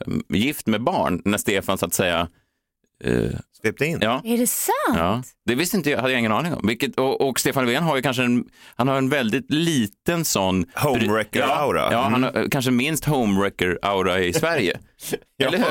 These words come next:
Speaker 2: verkligen.
Speaker 3: Han är ju väldigt inte ska väl jag. Han
Speaker 1: Nej.
Speaker 3: är verkligen så hela tiden tar ett steg tillbaka.
Speaker 1: Ja, men, men så var
Speaker 3: Ja,
Speaker 1: det. Ja.
Speaker 3: men de blev så kära så att det gick liksom inte att göra något annat.
Speaker 1: Ja,
Speaker 3: Det är
Speaker 1: och det,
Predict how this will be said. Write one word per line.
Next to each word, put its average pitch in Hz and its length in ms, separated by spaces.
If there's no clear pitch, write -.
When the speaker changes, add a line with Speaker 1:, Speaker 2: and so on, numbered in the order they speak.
Speaker 2:
verkligen. - 300
Speaker 3:
Han 277 160
är 294 40
ju 285 200
väldigt 277 320
inte 269 280
ska 202 260
väl 202 180
jag. 214 140
Han 123 260
Speaker 1:
Nej. - 140
Speaker 3:
är 180 60
verkligen 233 400
så - 120
hela 240 180
tiden 202 200
tar 202 100
ett 190 100
steg 190 220
tillbaka. 214 400
Speaker 1:
Ja, 120 160
men, 139 180
men 135 160
så 156 140
var 180 160
Speaker 3:
Ja, 240 80
Speaker 1:
det. 277 340
Ja. - 20
Speaker 3:
men 285 120
de 311 160
blev 359 160
så - 260
kära 311 360
så 233 100
att 226 60
det 269 80
gick 269 240
liksom 226 240
inte 269 140
att 269 60
göra 247 140
något 226 140
annat. 294 180
Speaker 1:
Ja, - 80
Speaker 3:
Det 170 60
är 165 40
Speaker 1:
och 165 60
det, - 60